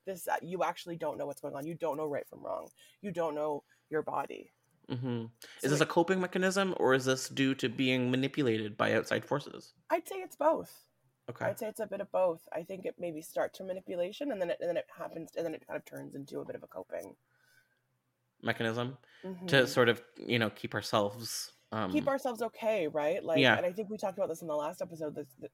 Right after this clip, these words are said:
Speaker 1: some people can even, like, sexualize their trauma or remember
Speaker 2: Mm-hmm.
Speaker 1: these, these experiences of, of, of rape, um,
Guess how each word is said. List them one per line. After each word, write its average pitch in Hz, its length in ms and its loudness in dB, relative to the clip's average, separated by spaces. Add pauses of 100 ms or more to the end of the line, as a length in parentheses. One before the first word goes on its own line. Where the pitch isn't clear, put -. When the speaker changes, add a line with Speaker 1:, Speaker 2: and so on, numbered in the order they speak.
(200)
Speaker 1:
some 202 200 -6
people 214 240 -4
can 196 140 -8
even, 175 160 -6
like, 151 120 -4
sexualize 160 540 -4
their 147 140 -6
trauma 139 580 -4
or 147 120 -4
remember 170 600 0 (220)
Speaker 2:
Mm-hmm. 135 220 2
Speaker 1:
these, 151 280 -2
these 156 160 -6
experiences 147 720 -8
of, 139 280 -6
of, 139 160 -8 (560)
of 143 240 -4
rape, 147 340 -2 (480)
um, 135 460 -4